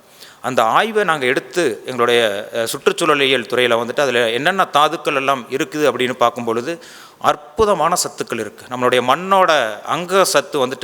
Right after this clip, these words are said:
பார்த்துட்டிங்கன்னா, சுதந்திரம் அடையறதுக்கு முன்னாடி மூணு சதவிகிதமா இருந்து இன்னைக்கு ஜ-, ஜீரோ புள்ளி மூணு சதவீதமா குறைஞ்சு போயிடுச்சு. அப்ப மண்ணை வந்துட்டு நீங்க உயிரூட்டமா ஆக்கணும் அப்படின்னா இந்த பயோச்சாரை வந்துட்டு நம்ம கண்டிப்பாக போடணும்.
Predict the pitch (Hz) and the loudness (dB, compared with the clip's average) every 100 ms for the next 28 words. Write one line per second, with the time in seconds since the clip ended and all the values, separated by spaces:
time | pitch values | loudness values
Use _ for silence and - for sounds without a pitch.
0 | 139 131 127 123 127 151 - - - - | 0 0 0 -6 -4 -6 -6 -18 -20 -12
1 | - 165 208 202 180 151 139 135 127 147 | 0 2 4 2 2 0 -2 -4 -4 0
2 | 165 143 117 175 202 156 143 165 156 160 | 0 0 -2 -2 0 0 0 0 0 0
3 | 139 127 127 185 - 127 139 180 123 135 | 0 0 -4 -8 -8 -8 -2 -2 0 -2
4 | - - - _ - 175 220 202 180 147 | -2 -12 -20 _ 0 4 4 2 -4 -6
5 | 143 170 139 131 135 139 - 131 127 110 | -4 -4 -2 0 0 -2 -2 -2 -2 -8
6 | 98 - - - - - - - - 117 | -10 -10 -12 -16 -20 -20 -16 -10 -4 0
7 | 120 175 226 196 170 190 185 151 139 180 | 0 2 0 0 -4 -8 -6 -2 0 2
8 | 196 190 180 170 131 151 - 185 175 139 | 4 4 4 4 4 2 0 -2 2 2
9 | 123 120 143 - - - - - 113 110 | 2 0 -4 -6 -18 -20 -18 -6 -2 2
10 | 131 180 190 165 139 123 120 139 131 127 | 2 2 0 0 2 0 -4 -6 -4 -2
11 | 135 151 147 151 143 - 127 127 175 | -2 0 2 2 0 0 0 0 -4